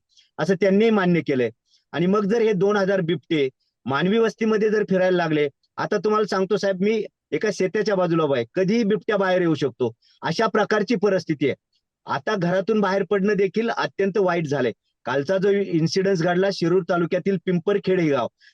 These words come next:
जे गाव शिरूर, आंबेगाव आणि जुन्नरच्या बाउंड्रीवरती आहे आणि तिथे, अ, बरोबर दहा दिवसापूर्वी देखील एका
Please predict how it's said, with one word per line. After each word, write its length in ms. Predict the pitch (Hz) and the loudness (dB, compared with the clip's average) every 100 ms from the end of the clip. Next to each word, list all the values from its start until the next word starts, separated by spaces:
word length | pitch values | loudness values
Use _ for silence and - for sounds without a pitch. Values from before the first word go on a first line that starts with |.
| - | -8
जे 160 | 120 208 | 0 0
गाव 360 | 180 190 214 226 _ - | 0 0 0 -2 _ -12
शिरूर, 440 | - 196 220 160 117 _ - | -2 2 2 2 -2 _ -6
आंबेगाव 500 | 151 190 214 196 156 | 0 2 2 2 0
आणि 260 | 151 185 156 | 0 -2 0
जुन्नरच्या 420 | 185 196 226 226 | 0 0 0 0
बाउंड्रीवरती 600 | 185 180 160 156 135 131 | 0 0 2 0 0 -2
आहे 80 | 113 - _ | -4 -6 _
आणि 160 | 135 175 | -6 -4
तिथे, 480 | - 202 233 202 165 - _ _ - - | -4 -2 0 0 -2 -8 _ _ -20 -8
अ, 320 | 139 147 147 | -4 0 0
बरोबर 440 | 143 143 208 196 208 | 0 0 0 0 0
दहा 260 | 175 175 | -2 -2
दिवसापूर्वी 580 | 185 196 196 180 175 180 | 0 0 0 0 0 2
देखील 380 | 165 156 147 110 - _ _ _ _ _ _ - | 0 -2 -2 -2 -6 _ _ _ _ _ _ -6
एका 420 | 143 147 185 190 | -4 -2 -2 -2